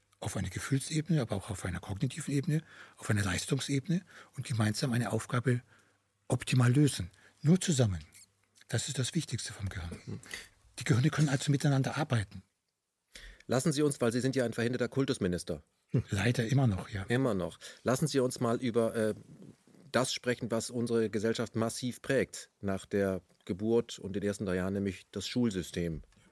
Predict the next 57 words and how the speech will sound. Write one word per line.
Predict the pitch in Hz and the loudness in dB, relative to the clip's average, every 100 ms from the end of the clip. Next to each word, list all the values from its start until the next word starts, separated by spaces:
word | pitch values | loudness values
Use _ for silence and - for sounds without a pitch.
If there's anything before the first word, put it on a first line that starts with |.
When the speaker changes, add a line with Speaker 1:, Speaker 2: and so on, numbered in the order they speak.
| _ _ - - | _ _ -12 -6
Speaker 2:
Wenn | 98 | -4
ich | 101 | -4
das | 98 | -4
Schulsystem | - 151 143 - 110 | 0 0 0 -2 -2
sage, | 107 101 98 101 | -2 -2 -2 -2
höre | 110 | 0
ich | 104 | 0
so | 101 | -4
praktisch | - 101 - | -6 -6 -4
ein | 92 92 _ _ 95 | -4 -4 _ _ -2
Raunen | 101 107 131 110 | 2 4 4 2
hier | 98 | 0
im | 87 | -2
Saal, | 85 87 87 127 - - | -4 -4 0 0 -2 -6
weil | 98 98 - | -4 -2 -2
wir | 104 | -2
alle | 110 107 | 2 0
lieben | 101 127 117 | 0 -2 -4
Schule, | - 113 104 90 | -4 -2 -2 -2
wie | 82 | -4
sie | 85 | -6
ist. | 82 - - | -8 -10 -10
Wir | |
kennen | - 123 | -2 0
vielleicht | 127 113 | 0 -2
zum | 113 | -2
Teil, | 113 107 | -2 -2
wie | |
Schule | - 110 | -4 -4
sein | 98 104 98 | -2 -2 -2
könnte, | 113 151 110 131 - - - | 0 0 0 -2 -4 -20 -6
aber | 98 104 | -2 0
wir | 107 | 0
wissen | 110 107 | -2 -4
alle, | 110 104 | -4 -2
Schule | 120 123 | -2 -2
ist | 104 | -2
super | 120 113 101 | -4 -2 -2
und | 92 | -2
wer | |
Kinder | 92 110 107 | -2 0 0
hat, | 104 | -2
ist | - | -4
froh, | 113 | -2
wenn | 101 98 | 0 -2
die | - | 0
endlich | 120 127 - | -2 -2 -4
raus | 107 107 | -2 -2
sind | 92 | -4
aus | 85 | -6
den | 92 | -6
Schulen. | - 87 | -4 -4
Das | 87 | -4
ist | |
der | 104 110 | -6 -6
absolute | - 101 87 | -6 -4 -2
Wahnsinn. | 90 87 | -4 -4